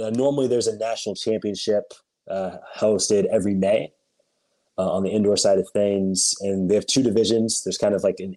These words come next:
A division and a B dis-, division. Um, you have to qualify for the A division. The B division's open to any team that,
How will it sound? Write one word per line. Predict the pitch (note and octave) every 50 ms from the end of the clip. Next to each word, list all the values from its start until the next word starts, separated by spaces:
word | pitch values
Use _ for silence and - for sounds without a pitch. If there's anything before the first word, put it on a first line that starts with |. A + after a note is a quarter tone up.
| - -
A | A2 A2 G2+
division | G#2 F2+ F#2+ G#2 F#2+ G2 G#2 G2+
and | F#2+ F#2 F#2
a |
B | E2+ - G#2+ G#2
dis-, | F#2 F#2 F2 - - _ G2+ F#2 F2 F2+ G2+ _ _ _ -
division. | G#2 G2 F#2 G2+ F#2+ F2+ G2 F#2+ F#2 F#2 F#2 - _ - -
Um, | F2+ F2 E2+ E2 E2 E2+ E2+ - -
you | A2
have | A2 -
to | -
qualify | - A2+ A2 G#2+ G2+ A2 G2+
for | F#2+ G2
the | F#2+ G2+
A | G#2 G#2 G2
division. | G2 F2+ G2+ G2+ F2+ F#2 G2 F#2+ F2+
The | F2+ F2+
B | G2+ G#2
division's | F#2+ F#2 F#2+ F#2 - F#2+ - -
open | F#2+ G2 - G#2 G2 F#2+
to | - G2 F#2+
any | F#2+ G2 F#2+
team | - - - G2 F#2+
that, | F#2 F2+ F2 -